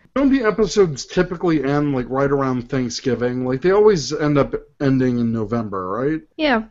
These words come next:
Speaker 2: roughly. November, early December, maybe.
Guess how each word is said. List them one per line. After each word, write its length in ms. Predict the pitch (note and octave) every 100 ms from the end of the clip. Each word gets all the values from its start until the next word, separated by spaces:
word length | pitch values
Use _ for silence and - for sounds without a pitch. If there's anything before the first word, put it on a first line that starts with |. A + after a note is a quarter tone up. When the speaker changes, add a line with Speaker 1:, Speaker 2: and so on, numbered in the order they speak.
| -
Speaker 2:
roughly. 680 | A#3 A#3 - G3 G3 G#3 G#3 _ _ A#3 -
November, 760 | A3+ G#3+ G#3+ A3 A3 G#3+ A3 A3+
early 280 | G#3 G#3 G#3
December, 500 | G#3 - F#3+ G3+ G3+
maybe. 500 | G#3 G#3 G#3+ G#3+ A3